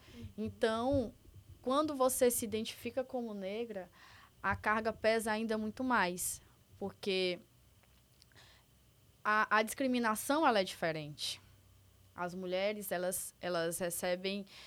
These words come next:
Speaker 2: é, as violências de gênero são diferentes.
Speaker 1: Sim.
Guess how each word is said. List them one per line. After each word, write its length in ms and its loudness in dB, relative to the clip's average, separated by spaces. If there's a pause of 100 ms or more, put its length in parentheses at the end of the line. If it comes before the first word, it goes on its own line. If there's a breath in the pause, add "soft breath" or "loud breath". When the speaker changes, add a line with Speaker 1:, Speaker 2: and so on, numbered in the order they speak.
(260 loud breath)
Speaker 2:
é, 220 0 (140)
as 220 4
violências 640 6
de 140 0
gênero 320 0
são 180 -4
diferentes. 760 -4
Speaker 1:
Sim. 60 -20